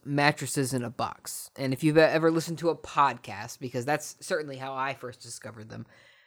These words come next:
If you ever listen to a podcast, or I guess YouTube now too, with the YouTube ads and sponsorships, you, you, you know what a mattress in a box is. It's a mattress that is delivered to you in a box.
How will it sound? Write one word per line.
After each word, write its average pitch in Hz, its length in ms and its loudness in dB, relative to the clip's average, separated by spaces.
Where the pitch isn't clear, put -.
If 135 120 -6
you 185 60 10
ever 202 120 4
listen 165 220 0
to 143 100 2
a 120 80 0
podcast, 123 500 0
or 180 100 8
I 185 60 10
guess 226 180 4
YouTube 147 480 0
now 113 240 -10
too, 113 200 -8
with 113 160 -10
the 110 320 -8
YouTube 117 320 -10
ads 113 280 -8
and 107 100 -14
sponsorships, - 680 -10
you, 156 160 4
you, 160 160 8
you 175 140 6
know 190 80 10
what 160 100 8
a 143 80 6
mattress 131 400 2
in 123 60 -4
a 120 60 -6
box 110 340 -4
is. - 220 -20
It's - 120 2
a 170 60 6
mattress 156 800 4
that 160 140 6
is 156 120 6
delivered 165 480 2
to - 140 -8
you 95 240 -10
in 151 160 -2
a 131 120 -2
box. - 540 -6